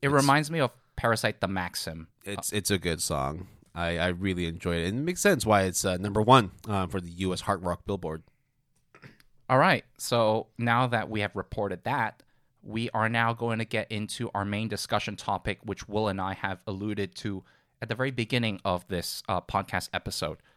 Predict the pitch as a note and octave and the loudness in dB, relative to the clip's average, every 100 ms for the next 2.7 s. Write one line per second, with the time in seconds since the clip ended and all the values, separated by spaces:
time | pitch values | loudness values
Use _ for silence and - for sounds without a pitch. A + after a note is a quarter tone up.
0 | _ _ _ G2+ G2+ G2+ F#2+ - C#3 C#3 | _ _ _ -2 0 2 0 0 0 0
1 | B2 - - G#2+ - F#2+ - G#2 F2+ F#2 | -4 -6 -8 -6 -2 -2 0 -2 -2 -4
2 | - - G2+ F#2 F#2 F#2+ B2 | -6 -2 0 0 0 0 -2